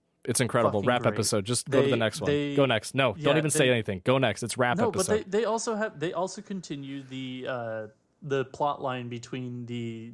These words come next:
Speaker 2: love triangle
Speaker 1: Yeah, the
Speaker 2: and
Speaker 1: love
Speaker 2: the
Speaker 1: triangle is funny.
Speaker 2: Yeah, between the, the two people that are in the relationship and the best friend of the girl who is just, like,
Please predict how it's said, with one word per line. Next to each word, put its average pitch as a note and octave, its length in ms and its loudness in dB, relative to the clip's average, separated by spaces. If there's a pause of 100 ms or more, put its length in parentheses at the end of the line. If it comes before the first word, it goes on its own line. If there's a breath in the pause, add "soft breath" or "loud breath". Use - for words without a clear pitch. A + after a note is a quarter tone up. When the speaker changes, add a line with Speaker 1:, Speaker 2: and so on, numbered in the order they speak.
Speaker 2:
love B2+ 300 -4
triangle A2+ 720 -6
Speaker 1:
Yeah, C3+ 160 4
the B2 60 2
Speaker 2:
and B2+ 80 4
Speaker 1:
love C3+ 160 4
Speaker 2:
the - 40 2
Speaker 1:
triangle A#2+ 320 2
is G2+ 160 0
funny. F2 380 -4 (1040 soft breath)
Speaker 2:
Yeah, C#3 320 0
between C#3+ 440 -2
the, C3 400 -4
the B2 140 -4
two C3+ 520 -6 (360)
people D3 260 0
that A#2+ 140 2
are B2 100 0
in A#2 100 -4
the A2+ 100 -4
relationship A2+ 580 -4
and A2+ 100 -10
the A2 60 -4
best A2 320 -4
friend A#2+ 200 -4
of A2 100 -4
the A#2+ 80 -4
girl A2 320 0
who A2 180 -2
is G#2+ 140 -6
just, - 260 -8
like, G#2 180 -4